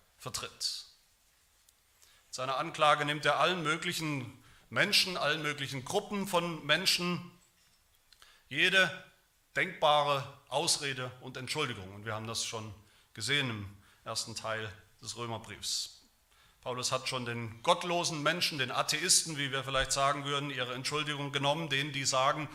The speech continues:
"Ach, ich weiß ja gar nichts von Gott. Ich weiß überhaupt nichts von Gott. Gott ist stumm, Gott sagt nichts, Gott beweist sich mir nicht,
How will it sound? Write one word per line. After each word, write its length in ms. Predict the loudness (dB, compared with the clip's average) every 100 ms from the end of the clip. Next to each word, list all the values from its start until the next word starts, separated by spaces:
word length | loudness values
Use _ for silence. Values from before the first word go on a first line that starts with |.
| -12 -8
"Ach, 120 | -8 -10 -16
ich 140 | -6
weiß 180 | 0 0
ja 80 | 4
gar 140 | 2
nichts 180 | 2 -4
von 160 | -6 -10
Gott. 480 | -10 -10 -10 -12 -18 _ _ _ _ _
Ich 60 | -2
weiß 140 | 2
überhaupt 260 | 4 4 2
nichts 200 | 0 -2
von 140 | -4
Gott. 360 | -12 -12 -12 -4
Gott 160 | -4
ist 120 | 0 4
stumm, 360 | 4 4 0
Gott 180 | -4 4
sagt 300 | 8 8 6
nichts, 280 | 0 2 0
Gott 140 | 0
beweist 400 | 0 2 6 6
sich 120 | 4 2
mir 160 | 2
nicht, 280 | 4 2